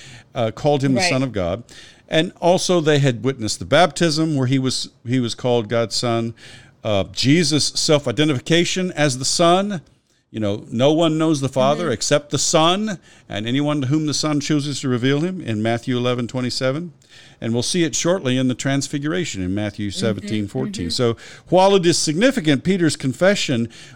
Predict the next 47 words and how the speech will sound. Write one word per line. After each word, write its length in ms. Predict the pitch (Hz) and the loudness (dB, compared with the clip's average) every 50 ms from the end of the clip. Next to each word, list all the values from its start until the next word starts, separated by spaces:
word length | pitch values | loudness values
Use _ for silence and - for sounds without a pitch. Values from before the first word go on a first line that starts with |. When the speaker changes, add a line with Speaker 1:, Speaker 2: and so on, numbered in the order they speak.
| - - 139 135 | -16 -14 -10 -2
Speaker 1:
doesn't, 420 | - 196 254 285 254 294 - - - 185 180 190 - _ _ - | 2 4 4 4 4 0 -2 -4 -8 -12 -14 -14 -18 _ _ -2
uh, 120 | 170 147 151 - | -2 0 0 -2
uh, 120 | - 143 - | -6 -8 -2
that, 240 | 139 131 123 123 - - - - _ | 0 0 0 0 -4 -12 -20 -18 _
uh, 140 | - 127 110 | -6 -6 -6
that 180 | 110 113 123 110 | -4 -4 -4 -4
Jesus 400 | 98 98 147 170 165 147 127 123 | 0 0 0 2 2 0 -2 -2
is 140 | 143 120 - | -2 -2 -2
the 80 | 123 | -2
Messiah, 480 | 110 113 - - 156 160 165 160 143 127 | -2 -2 0 0 0 2 2 4 2 2
the 80 | 110 | 0
Son 220 | 104 - 143 135 127 | -2 -2 -2 -2 -2
of 60 | 117 | 0
the 60 | 110 | -2
living 200 | 123 127 123 110 | -2 -2 -2 0
God, 260 | 101 135 135 113 98 | 0 0 0 0 0
doesn't 360 | 95 147 208 240 247 277 262 214 | 2 2 2 2 0 -2 -2 -2
really 240 | 214 254 262 240 190 | 0 2 2 2 2
distinguish 680 | 147 151 - - - 202 226 262 254 233 170 135 - - | 0 -2 -2 0 0 2 2 2 2 2 0 0 0 0
him 180 | 131 117 110 | 0 0 0
in 80 | 113 117 | 0 0
any 160 | 131 147 165 | 0 2 2
way 240 | 131 117 143 175 156 | 2 0 0 -2 -2
from 180 | - 120 104 98 | -4 -4 -4 -4
the 60 | 95 | -4
disciples 440 | 87 - - 127 120 113 117 110 95 | -4 -4 -4 -2 -4 -4 -4 -8 -8
as 80 | 95 87 | -8 -8
a 40 | 90 | -4
whole, 200 | 101 135 143 117 | -2 -2 0 0
which 140 | - 98 95 | -2 -2 -2
I 80 | 127 135 | -4 -4
find 260 | - - 220 240 233 | -4 -4 -2 0 0
ironic 480 | 220 185 190 247 269 233 123 185 - | 2 4 4 4 4 4 2 0 -2
because 380 | - 127 - - 131 127 - - - - - - - - _ | -6 -4 0 2 2 2 0 -4 -10 -16 -20 -20 -20 -12 _
the 100 | - 117 | -4 2
whole 140 | 151 208 208 | 2 2 2
point 320 | 208 - 208 240 254 233 | 2 2 2 2 4 4
of 60 | 190 143 | 2 2
Matthew's 680 | 135 147 180 214 - - 185 147 143 131 117 - - - - - - - - - | 2 2 2 2 0 0 2 4 4 4 2 0 -4 -10 -16 -20 -20 -20 -18 -12
sort 200 | - - 175 151 | -4 -2 0 2
of 80 | 127 117 | 2 2
reworking 600 | 123 165 190 156 135 185 220 - - 143 120 113 | 4 4 2 4 4 2 2 2 2 0 -2 -2
of 60 | 110 95 | -2 -4
this 140 | 110 107 - | -4 -6 -6
passage 520 | - - 143 165 175 - - 98 85 - - | -6 -4 -2 -2 -2 -2 -4 -8 -10 -10 -12
is 240 | - - 107 92 - | -10 -10 -8 -8 -10
to 120 | - 98 | -12 -14